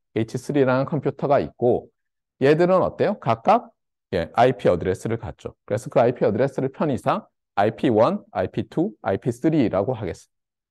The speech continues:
예. 그리고, 어, L 쓰리, 어, 라우터들은 아이피 어드레스를 가지고 있어요. 그래서 이 알원도 아이피 어드레스, 아이피 포, 알투도 아이피 파이브를 가지고 있어요.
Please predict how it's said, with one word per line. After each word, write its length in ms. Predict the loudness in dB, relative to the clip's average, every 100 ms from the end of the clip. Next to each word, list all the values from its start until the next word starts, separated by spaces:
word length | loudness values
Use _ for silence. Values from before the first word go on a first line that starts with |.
| -20
예. 60 | -20 _ _ _
그리고, 580 | 2 4 6 4 2 -8 _ -2
어, 380 | 0 2 0 0
L 180 | 2 2
쓰리, 560 | 2 0 2 0 -2 -10 _ _ _ -6
어, 420 | -4 -4 -6 2
라우터들은 720 | 4 4 4 0 2 -2 -2
아이피 280 | -2 -2 -2
어드레스를 440 | 0 -2 -2 -8
가지고 420 | -8 -12 -4 -2 -2
있어요. 320 | -6 -10 -10 _
그래서 460 | -4 0 0 0 -8 -20 _ _ _ -4
이 160 | -4 -2
알원도 840 | 2 4 4 2 0 0 0 -2 -8 _
아이피 280 | -2 -2 -2
어드레스, 420 | -4 -4 -8 -16 -16 -6
아이피 400 | -6 -4 -8 -2
포, 280 | -4 -4 _ _ _ 2
알투도 600 | 2 2 -2 -2 -2 -8 _ -2
아이피 340 | -2 0 -4
파이브를 500 | 0 2 2 2 -2
가지고 360 | -4 -10 -8 -10
있어요. 260 | -12 -18